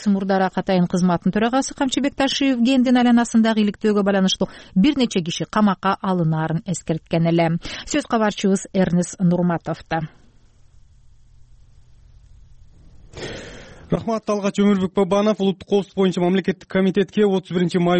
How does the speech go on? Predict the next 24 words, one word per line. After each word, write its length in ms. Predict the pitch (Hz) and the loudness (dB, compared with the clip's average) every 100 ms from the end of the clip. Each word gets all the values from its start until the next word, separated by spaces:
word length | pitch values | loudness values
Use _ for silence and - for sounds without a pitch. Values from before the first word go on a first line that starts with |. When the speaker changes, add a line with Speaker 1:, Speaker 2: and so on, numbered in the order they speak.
| 165 | 2
Speaker 2:
күнү 160 | 165 | 0
суракка 380 | 143 180 185 170 | 0 -2 0 -2
киргени 420 | 143 170 185 180 | -2 0 2 2
кабарланып, 680 | 170 175 185 185 190 202 165 | 0 0 0 2 2 2 2
э, 160 | 165 | 0
кечке 380 | 147 139 185 190 | 2 0 -2 -2
чукулдап 380 | - - 190 175 | -4 -2 -2 0
калганда 420 | 170 156 151 147 | 0 0 0 0
кармалганы 680 | 131 - 160 175 180 175 175 | -2 -4 0 0 2 2 0
тууралуу 340 | 165 156 147 143 | 0 0 0 0
расмий 380 | 156 147 160 | 0 0 0
маалымат 500 | 151 147 170 180 180 | 2 2 2 0 -2
чыкты. 480 | - 190 - 208 214 - - - - - | -2 -6 -2 0 0 -2 -14 -20 -20 -8
Атайын 440 | 156 156 170 156 143 | -4 0 0 0 -2
кызматтын 500 | 156 190 - 170 151 | -2 -2 0 0 0
басма 360 | 165 170 180 | -2 -2 -2
сөз 200 | 160 175 | 0 0
өкүлү, 800 | 160 175 165 175 190 202 208 160 | 2 0 0 0 2 2 0 -2
э, 160 | 160 156 | -2 0
Назгүл 400 | 147 165 156 156 | 0 0 -2 -4
Кыдыралиева 800 | - 165 165 165 170 170 175 170 | -4 0 0 2 2 2 2 0
Азаттыкка 480 | 156 160 - - 156 | -2 -4 -4 -4 -2
буларды 320 | 151 156 147 | 0 0 -2
билдирди. 480 | 135 131 123 120 | -2 -4 -4 -4